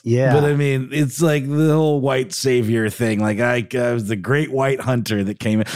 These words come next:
Speaker 2: It's just a little cringy. That's all I'm saying. Maybe I'm overthinking it, but, uh, it, it, it, it was a little self-aggrandizing in sort of a weird, like, why put, why, why bring race into it at all? It was a little strange, but
Speaker 1: Yeah, he
Speaker 2: he's a
Speaker 1: probably
Speaker 2: strange man.
Speaker 1: He also said, you know, he ov-,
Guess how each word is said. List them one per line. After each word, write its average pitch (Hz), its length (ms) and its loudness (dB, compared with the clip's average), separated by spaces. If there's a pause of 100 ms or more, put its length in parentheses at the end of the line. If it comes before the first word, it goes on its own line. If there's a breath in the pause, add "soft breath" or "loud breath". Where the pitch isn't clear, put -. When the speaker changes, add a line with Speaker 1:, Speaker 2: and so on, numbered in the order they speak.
Speaker 2:
It's 214 180 2
just 220 180 0
a 196 80 2
little 123 440 0
cringy. 101 500 0
That's 110 240 -2
all 95 140 -2
I'm 85 140 -8
saying. 85 280 -8
Maybe 98 260 -2
I'm 87 200 -2 (240 loud breath)
overthinking 82 640 -4
it, 78 160 -12
but, 82 200 -8 (360 loud breath)
uh, 90 260 -2
it, 85 180 -6
it, 90 160 -4
it, 87 320 -4
it 104 120 0
was 117 180 2
a 131 80 2
little 147 200 2
self-aggrandizing 95 1040 -2
in 92 180 0
sort 113 320 0
of 110 80 -2
a 117 60 0
weird, 131 220 0
like, 143 160 0
why 147 200 0
put, 139 240 0
why, 127 200 0
why 117 260 -2
bring 110 240 -2
race 104 280 -2
into 92 320 -2
it 87 80 -2
at 87 120 -2
all? 80 180 -4 (220 loud breath)
It - 100 -14
was 98 140 -2
a 101 40 0
little 90 220 -2
strange, - 440 -10
but 90 300 -4
Speaker 1:
Yeah, 127 280 2
he 120 60 0
Speaker 2:
he's 135 100 -2
a - 20 4
Speaker 1:
probably 165 180 4
Speaker 2:
strange 233 260 2
man. 240 340 2 (160)
Speaker 1:
He 175 160 2
also 180 340 0
said, 135 420 -2
you 131 140 -4
know, 120 160 -2
he 120 300 -4
ov-, 139 240 0